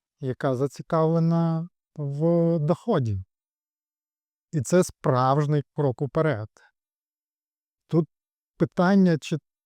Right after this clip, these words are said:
чи ця небезпечна звичка не приведе до проблем. Цікаво, що ви про це думаєте. Напишіть, будь ласка, в коментарях.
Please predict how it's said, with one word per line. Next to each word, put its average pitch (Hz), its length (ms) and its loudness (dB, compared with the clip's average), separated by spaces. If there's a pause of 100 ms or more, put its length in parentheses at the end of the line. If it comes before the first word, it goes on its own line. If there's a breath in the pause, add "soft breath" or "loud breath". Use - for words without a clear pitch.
(180)
чи - 120 -4
ця 185 180 0
небезпечна 156 840 0
звичка 143 600 -4
не 170 440 -2 (160)
приведе 156 580 0
до 147 160 0
проблем. 147 560 -2 (2250)
Цікаво, 196 380 4
що 180 220 4
ви 147 80 -2
про 139 140 -2
це 135 140 -4
думаєте. 123 460 -2
Напишіть, 131 360 -2
будь 139 140 4
ласка, 123 300 2
в 110 60 -2
коментарях. 110 680 -4